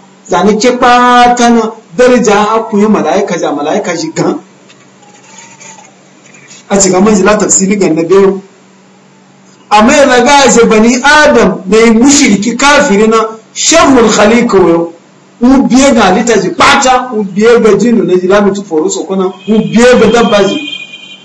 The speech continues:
Gama la so ko ga yi gan, innal ladhina kafaru من آل الكتاب والمشركين في نار جهنم خالدين فيها أولئك هم شر البرية.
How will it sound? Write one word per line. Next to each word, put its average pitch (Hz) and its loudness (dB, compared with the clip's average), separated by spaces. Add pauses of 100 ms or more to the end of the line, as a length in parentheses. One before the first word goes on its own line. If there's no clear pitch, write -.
Gama 202 0
la 202 2
so 202 -2
ko 196 0
ga 170 -2
yi 156 -4
gan, 190 -4 (360)
innal 240 2
ladhina 196 0
kafaru 226 0 (540)
من 190 0
آل 254 2
الكتاب 196 0
والمشركين 190 0 (460)
في 202 0
نار 247 0
جهنم 202 0
خالدين 233 0
فيها 254 0 (360)
أولئك 262 2
هم 233 2 (340)
شر 262 0
البرية. 170 -2